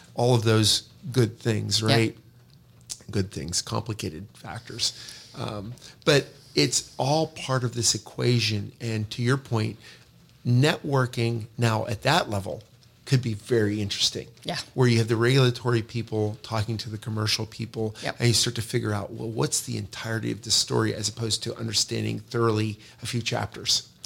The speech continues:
Speaker 2: Yeah, and if you're gonna be really strategic, you have to understand the whole story.
Speaker 1: You
Speaker 2: You,
Speaker 1: do.
Speaker 2: you can't just look through one, chapter one through three and then think you're gonna be, have a winning molecule and a winning market. Um,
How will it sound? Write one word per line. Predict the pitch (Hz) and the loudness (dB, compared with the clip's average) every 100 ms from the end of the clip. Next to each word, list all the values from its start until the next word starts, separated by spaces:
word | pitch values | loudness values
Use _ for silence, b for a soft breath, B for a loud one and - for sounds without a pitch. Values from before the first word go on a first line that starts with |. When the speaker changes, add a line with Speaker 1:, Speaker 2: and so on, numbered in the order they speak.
| B B B B B - _ - | B B B B B -20 _ -18
Speaker 2:
Yeah, | 226 269 285 240 214 | -2 4 6 6 6
and | 220 | 6
if | 220 - | 4 2
you're | 220 | 2
gonna | 269 | 4
be | 285 247 | 4 2
really | 190 214 214 185 - | 4 4 4 2 -2
strategic, | - - 175 190 220 294 294 - | -4 -2 0 0 0 -2 -6 -4
you | 185 220 | 0 0
have | 190 277 - | 0 -4 -8
to | - | -2
understand | 131 123 - 98 107 | -2 -2 -4 -4 -4
the | |
whole | 104 104 98 | -6 -8 -6
story. | - 92 - - - - _ | -6 -6 -8 -14 -18 -20 _
Speaker 1:
You | 110 | -2
Speaker 2:
You, | 180 | -2
Speaker 1:
do. | - | -2
Speaker 2:
you | - 170 | -2 0
can't | 196 240 | 2 2
just | 226 208 | 2 0
look | 202 - | -2 -4
through | 180 156 | -2 2
one, | 165 165 - | 2 0 -6
chapter | - 165 151 | -2 -2 0
one | 139 156 | 0 0
through | 151 147 | 0 -6
three | - 202 247 143 | -6 0 2 2
and | - 147 | 2 4
then | 143 | 4
think | 131 165 175 | 4 0 -2
you're | 143 | 0
gonna | 143 | 0
be, | 131 | 0
have | - 139 | -2 -2
a | 139 | 0
winning | 131 147 135 | 2 4 4
molecule | 131 262 175 - - - - B B B B - | 4 0 -2 -6 -8 -10 -12 B B B B 2
and | 135 | 2
a | |
winning | 123 151 156 | 4 4 4
market. | 131 196 - 87 - - _ B B B B B - | 4 2 -2 -8 -10 -14 _ B B B B B 2
Um, | 151 | 2